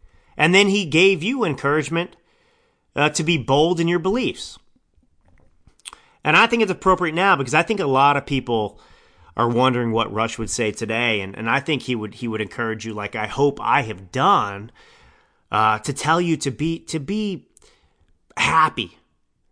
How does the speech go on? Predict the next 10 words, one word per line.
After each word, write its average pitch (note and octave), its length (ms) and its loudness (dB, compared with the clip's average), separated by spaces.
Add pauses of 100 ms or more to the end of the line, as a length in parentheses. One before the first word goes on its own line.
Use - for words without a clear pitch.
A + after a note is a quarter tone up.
(160)
with C#3+ 140 0
what's C#3+ 260 2
happened D#3 340 2
in A#2+ 60 -6
Virginia, A2+ 560 -6 (320)
to F3 100 -4
be G#3 140 2
filled G#3+ 300 2
with F3 140 -4
hope C#3+ 440 0